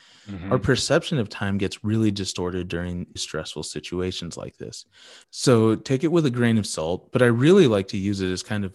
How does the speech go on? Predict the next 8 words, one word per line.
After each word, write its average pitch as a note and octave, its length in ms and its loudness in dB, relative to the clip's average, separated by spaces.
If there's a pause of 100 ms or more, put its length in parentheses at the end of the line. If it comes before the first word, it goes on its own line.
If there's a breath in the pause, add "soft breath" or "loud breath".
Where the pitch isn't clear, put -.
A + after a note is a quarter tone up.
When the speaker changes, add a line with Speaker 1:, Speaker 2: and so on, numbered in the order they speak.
(120)
Speaker 2:
a F#2 80 -8
ballpark F#2+ 960 -2 (360)
time, G2 500 -4 (100)
right? F#2 400 -6
So F#2+ 220 -4
Speaker 1:
Mm-hmm. C3 100 -6
Speaker 2:
two C#3+ 260 6
minutes-ish C3 920 0